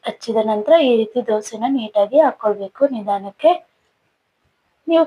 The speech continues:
ಕ್ಯಾರೆಟ್ ಹಾಕಿದ್ದೀರಾ ಅಂದ್ರೆ ಅದು ಬರೋದಿಲ್ಲ ಅನ್ಸುತ್ತೆ, ನನ್ಗೂ ಗೊತ್ತಿಲ್ಲ. ಕ್ಯಾರೆಟ್ ಹಾಕ್ಬಿಡಿ, ಇಲ್ಲಾಂದ್ರೆ ನೀವುನು ಇದೇ ತರನೇ ಹಾಕ್ಬಿಟ್ಟು ಆಮೇಲೆ ಕ್ಯಾರೆಟ್ ಅನ್ನ ಈ ರೀತಿ ಮೇಲೆ ಹಾಕೊಳ್ಳಿ. ತುಂಬಾನೇ ಚೆನ್ನಾಗಿರುತ್ತೆ,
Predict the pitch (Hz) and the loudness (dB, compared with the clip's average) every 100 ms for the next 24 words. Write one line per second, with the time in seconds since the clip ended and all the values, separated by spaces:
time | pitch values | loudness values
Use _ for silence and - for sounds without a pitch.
0 | 320 254 254 302 285 262 247 240 240 240 | 4 4 4 4 2 0 2 4 4 2
1 | 240 339 370 _ _ - 254 233 247 226 | 4 2 2 _ _ -6 -4 0 2 2
2 | 226 220 254 254 254 233 226 240 - 254 | 2 4 4 2 2 2 0 -14 -8 -6
3 | 220 214 220 208 208 220 208 294 - _ | -6 -8 -6 -8 -8 -6 -2 -4 -4 _
4 | _ _ _ _ _ _ _ _ _ - | _ _ _ _ _ _ _ _ _ 0
5 | 285 294 311 240 233 - 220 269 285 233 | 4 6 6 4 2 0 0 2 2 2
6 | 226 240 226 226 226 220 220 214 214 214 | 0 -2 -4 -4 -6 -8 -10 -4 -4 2
7 | 214 214 - - 370 330 311 269 262 226 | 2 2 -4 0 4 6 4 4 4 2
8 | 208 208 214 262 214 202 208 208 208 208 | 2 0 -2 -2 -2 -4 -8 -4 -2 2
9 | 262 220 - 208 262 - 226 262 302 302 | 2 2 -6 -8 -8 -8 -6 -2 -2 -2
10 | 302 226 226 226 214 233 | -2 -2 0 0 -2 -2